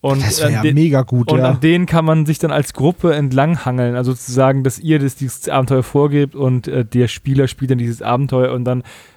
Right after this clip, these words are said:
Speaker 1: lese, lese jetzt Abschnitt drei und so. Oder wenn das passiert, lese Abschnitt vier oder so.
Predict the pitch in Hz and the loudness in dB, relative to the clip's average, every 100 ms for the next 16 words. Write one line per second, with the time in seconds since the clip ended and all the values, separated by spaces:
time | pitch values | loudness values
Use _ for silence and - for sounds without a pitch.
0 | _ 127 147 156 147 151 135 139 151 139 | _ -2 0 0 -2 0 2 2 2 2
1 | 135 143 - 127 - 135 - 107 117 143 | 0 0 -6 -6 -4 -6 -4 0 2 2
2 | 120 113 117 113 110 120 123 117 123 120 | 0 -2 -4 -4 -4 -2 0 2 2 0
3 | 127 - 123 - 120 117 123 120 113 117 | 0 -2 -2 0 0 2 0 0 -2 -4
4 | 123 - 127 135 113 113 120 127 | -4 -4 0 0 0 -6 -12 -16